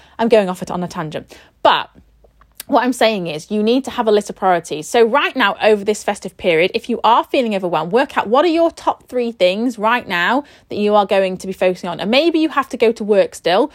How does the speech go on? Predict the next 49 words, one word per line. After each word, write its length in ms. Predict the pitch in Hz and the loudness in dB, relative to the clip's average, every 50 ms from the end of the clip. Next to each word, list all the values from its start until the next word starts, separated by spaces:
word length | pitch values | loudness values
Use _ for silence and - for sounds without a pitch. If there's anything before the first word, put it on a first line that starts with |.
| - _ | -18 _
So 160 | _ - 214 202 | _ -4 -4 0
work's 320 | 196 220 226 226 185 - | 2 4 4 4 2 0
gonna 160 | - 220 208 | -4 -4 -2
be 100 | 214 208 | -2 -2
one 220 | 196 196 180 175 170 | 0 0 -2 -2 -2
of 100 | 165 - | -6 -6
them, 300 | - 147 143 - 170 - _ _ _ | -6 -8 -6 -8 -14 -20 _ _ _
you 140 | - 185 180 | -8 -6 -2
know? 280 | 175 170 190 240 302 302 _ _ - - - - - - | 0 0 0 0 -2 -4 _ _ -20 -20 -20 -20 -14 -6
Maybe 640 | 208 220 240 247 269 294 277 - 302 294 285 277 262 - | 0 2 2 4 2 2 2 0 2 2 2 0 -2 -4
you've 220 | 233 240 240 226 | -4 -4 -4 -2
got 200 | - 233 - - | 0 0 -2 0
kids 460 | - 294 415 - - - - - - - - | 2 0 0 0 -2 -10 -14 -14 -14 -10 -4
and 240 | - 208 208 208 208 | -2 0 0 0 -2
obviously 340 | - 196 185 202 - - 185 | -4 -4 -4 -4 -6 -6 -8
a 20 | 180 | -4
family 640 | - 269 269 294 285 294 294 285 277 277 277 262 - - | 0 0 0 0 0 0 2 2 2 2 2 2 0 -2
and 320 | 185 185 185 185 170 - - | -4 -4 -4 -6 -8 -6 -4
all 140 | 185 185 180 | -2 0 2
that 200 | 220 240 - 220 | 0 0 0 0
jazz, 360 | 269 240 233 226 226 220 - - | 0 2 2 2 2 0 -4 -8
and 120 | 185 196 | -6 -4
that's 160 | 202 - - - | -4 -6 -6 -8
your 60 | 196 | -8
second 320 | - 202 180 _ - 185 | -8 -8 -8 _ -12 -10
one. 240 | 160 - - - - _ _ - _ | -10 -10 -10 -10 -16 _ _ -20 _
So 160 | _ - 240 262 | _ -4 0 0
what's 200 | 320 330 - - | 0 0 0 -4
your 80 | 277 | -8
third? 440 | - - 196 160 143 135 123 - - _ _ _ _ _ _ _ _ _ - | -2 -2 0 0 0 -2 -6 -10 -14 _ _ _ _ _ _ _ _ _ -2
Is 160 | 277 269 - | -2 0 0
it 120 | 370 262 | 0 2
working 280 | 294 294 294 294 - 277 | 4 4 4 2 0 -4
on 80 | 254 | -2
your 100 | 220 190 | -2 -2
mindset? 460 | 170 160 170 180 - - 294 440 453 - _ _ - _ _ _ _ _ _ _ _ _ _ _ _ _ _ _ _ | -2 -4 -4 -4 0 0 2 2 0 -4 _ _ -20 _ _ _ _ _ _ _ _ _ _ _ _ _ _ _ _
Is 220 | - - 208 190 208 | -4 -4 -2 -2 -2
it 80 | - | -2
working 240 | 196 202 190 196 202 | 0 -2 -2 -2 -4
on 80 | 190 185 | -8 -6
your 80 | 175 | -4
business? 640 | 190 208 233 - 440 523 539 - - - - - _ _ - | -4 -4 -2 0 -2 -2 -2 -2 -8 -14 -14 -16 _ _ -10
And 140 | - 208 202 | -6 -2 0
they 80 | 196 208 | 0 0
could 140 | - 202 - | -2 0 2
go 140 | 247 226 | 2 2
hand 180 | 214 233 220 247 | 2 0 -2 -2
in 80 | 330 339 | -2 0
hand. 320 | 320 285 294 381 381 - | 0 -2 -2 -2 -6 -10